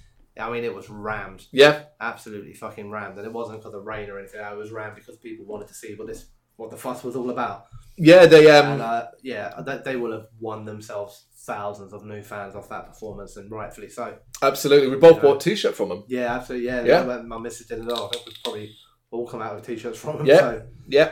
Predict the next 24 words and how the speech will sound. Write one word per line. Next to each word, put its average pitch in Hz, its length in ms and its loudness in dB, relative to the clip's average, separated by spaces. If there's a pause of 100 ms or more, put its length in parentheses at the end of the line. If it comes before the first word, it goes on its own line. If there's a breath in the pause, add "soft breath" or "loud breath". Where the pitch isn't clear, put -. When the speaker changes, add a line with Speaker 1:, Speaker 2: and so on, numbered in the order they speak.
Speaker 2:
and 139 100 4
Speaker 1:
Yeah, 135 60 -2
Speaker 2:
for 170 60 8
Speaker 1:
no. 165 80 10
Speaker 2:
half 202 300 4
an 180 60 0
hour 147 160 4
set 151 280 -2
as 117 120 -4
well. 120 480 0
Speaker 1:
Yeah. 101 200 -12 (320)
Speaker 2:
Which, 143 260 2
um, 151 320 8
the 156 140 8
only 196 200 6
time 170 420 6
I 151 120 4
saw 160 320 4
this 139 180 -2
happen 143 280 -2
over 135 140 0
the 131 100 -2
weekend 127 580 -2
was 120 320 4